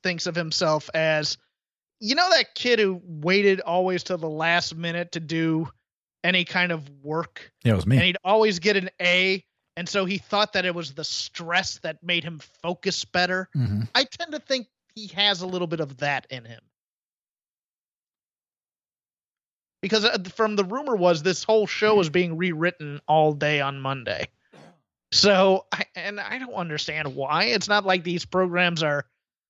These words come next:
Speaker 1: all that complex, to be <laughs> honest with you. So,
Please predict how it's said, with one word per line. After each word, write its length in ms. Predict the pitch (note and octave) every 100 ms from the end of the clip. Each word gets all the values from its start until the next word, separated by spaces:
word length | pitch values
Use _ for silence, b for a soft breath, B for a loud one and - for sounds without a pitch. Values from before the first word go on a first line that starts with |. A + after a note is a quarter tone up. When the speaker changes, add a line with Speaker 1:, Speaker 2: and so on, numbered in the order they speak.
| _
Speaker 1:
all 160 | F3+ F#3+
that 280 | G3 E3+ -
complex, 920 | - F3+ D#3+ C#3 - E3+ A#3 - -
to 80 | D#3
be 160 | D3 -
<laughs> 20 |
honest 560 | A#3 - G#3+ - - E3
with 220 | D#3 D3
you. 260 | D3+ G3 G3
So, 440 | G#3 G#3 G#3 G3+